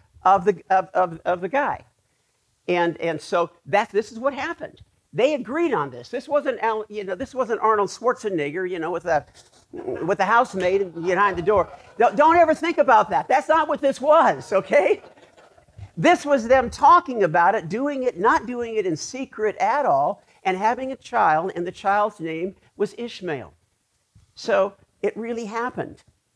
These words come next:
Can I tell you something?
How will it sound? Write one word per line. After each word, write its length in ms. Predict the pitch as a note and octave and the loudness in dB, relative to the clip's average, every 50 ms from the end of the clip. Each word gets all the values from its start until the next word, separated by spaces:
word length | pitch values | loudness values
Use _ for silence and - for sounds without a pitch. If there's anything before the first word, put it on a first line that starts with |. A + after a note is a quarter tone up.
| _ _ _ _ _ _ _ _ _ _ _ _ _ _ _ _ _ _ _ _ _ _ _ _ _ _ _ _ _ _ _ | _ _ _ _ _ _ _ _ _ _ _ _ _ _ _ _ _ _ _ _ _ _ _ _ _ _ _ _ _ _ _
Can 80 | - A#3 | -6 -4
I 120 | C#4+ E4+ | -4 -4
tell 220 | - - D#4 E4 E4+ | -4 -6 -6 -6 -6
you 120 | D#4+ D4+ | -6 -6
something? 460 | - - E3+ C3+ B2 - - G2+ - | -6 -6 -8 -8 -8 -10 -16 -20 -20